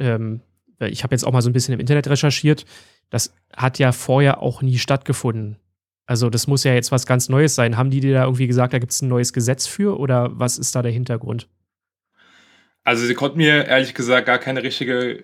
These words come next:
Speaker 2: rechtliche Grundlage zeigen, wes-, was sie oder was die Staatsforsten berechtigt, diese Forderungen einzuziehen. Ich habe da ein paar Mal nachgefragt, ob die mir da vielleicht erklären können, auf welcher Gesetzesgrundlage das Ganze beruht.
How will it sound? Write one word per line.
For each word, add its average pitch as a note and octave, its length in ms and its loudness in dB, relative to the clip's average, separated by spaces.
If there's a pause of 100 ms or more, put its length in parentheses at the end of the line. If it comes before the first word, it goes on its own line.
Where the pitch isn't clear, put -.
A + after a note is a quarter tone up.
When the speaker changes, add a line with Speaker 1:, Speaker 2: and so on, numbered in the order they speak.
(120)
Speaker 2:
rechtliche C3+ 520 -4
Grundlage B2+ 600 0
zeigen, C3+ 680 -2
wes-, - 300 0
was C3+ 220 0
sie B2+ 340 -4
oder G#2+ 240 -6
was A#2+ 140 -6
die - 80 -10
Staatsforsten C3 680 -2
berechtigt, A#2+ 500 0
diese B2 160 -6
Forderungen B2 460 0
einzuziehen. A#2+ 800 -2
Ich G#2+ 120 -12
habe C3 140 -6
da B2 220 2
ein - 320 -16
paar B2+ 160 2
Mal A#2 120 4
nachgefragt, C#3+ 760 2
ob C#3 100 -6
die C#3 80 -6
mir C3 160 -2
da B2 120 2
vielleicht A#2+ 520 0
erklären B2+ 400 -2
können, C#3 300 -4
auf A#2+ 180 -4
welcher B2 460 2
Gesetzesgrundlage C3+ 880 -2
das C3 160 -10
Ganze B2 320 -6
beruht. B2+ 480 -2